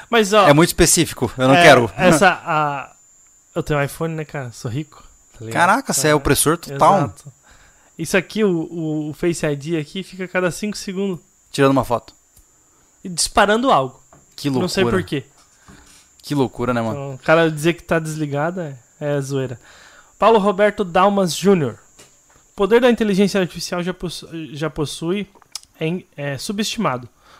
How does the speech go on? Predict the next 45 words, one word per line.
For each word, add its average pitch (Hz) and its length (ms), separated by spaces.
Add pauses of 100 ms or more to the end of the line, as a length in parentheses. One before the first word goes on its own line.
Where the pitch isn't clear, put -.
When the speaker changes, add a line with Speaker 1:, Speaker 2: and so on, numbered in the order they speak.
Speaker 1:
Com - 80
apenas 190 280
algumas 196 320
informações, 185 640
ela 185 120
é 175 40
capaz 170 400
de 170 80
criar 165 220
histórias 165 580
onde 175 220
você 160 260
define 160 440
o 165 80
objetivo. 160 560 (400)
Speaker 2:
É. 160 180 (680)
Speaker 1:
E 185 160
o 196 80
fato 202 480
da 190 120
possibilidade 185 800
de 160 160
atrelar 160 720
a 156 80
outras 170 380
formas 160 400
de 151 80
inteligência 143 560
artificial 151 380
é 160 40
um 180 120
plus. - 500 (400)
Speaker 2:
É, 165 80
uma 151 140
coisa 214 280
que 202 120
é 190 40
legal 123 640 (200)
da 123 180
gente 117 300
entender, 104 480
legal 123 360
no 175 100
sentido 135 360
de, 123 300